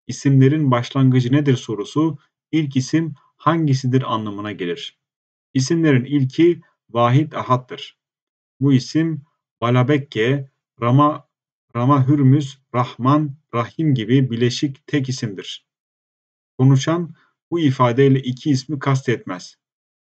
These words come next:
Vahid Ahad ilk isimdir. Çünkü isim delalet için konulur. Bu yönüyle isim zata delalet eden özel bir işarettir. Yoksa eşyaya verilen donuk, yani camit isimler gibi zatın kendisiyle nitelendiği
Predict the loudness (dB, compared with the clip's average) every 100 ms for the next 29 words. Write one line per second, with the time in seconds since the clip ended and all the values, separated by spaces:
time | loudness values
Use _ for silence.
0 | _ 0 0 0 -2 0 -2 -4 -8 -2
1 | -2 -2 -6 -8 -14 -18 -6 -4 -4 -6
2 | -12 -6 -4 -4 -8 _ _ _ _ -2
3 | 0 0 -2 -4 -2 -2 -2 -6 -10 -16
4 | -20 _ _ _ _ _ 0 2 4 4
5 | 2 -4 -8 -2 -2 -2 -8 _ _ _
6 | -4 -2 -2 0 2 2 2 0 -4 -6
7 | -8 -10 -2 2 2 0 -2 -6 -6 -10
8 | -16 -10 -4 -4 -4 -6 -6 _ _ _
9 | -6 -2 0 2 4 2 0 -2 -2 -2
10 | -8 _ _ 0 0 0 -2 -8 -8 -8
11 | -4 0 -2 -2 -8 -2 0 0 -2 0
12 | 0 0 -10 _ _ -4 -2 -2 -2 -2
13 | -2 -4 -4 -4 -2 2 0 0 -6 -6
14 | -8 -4 -2 -2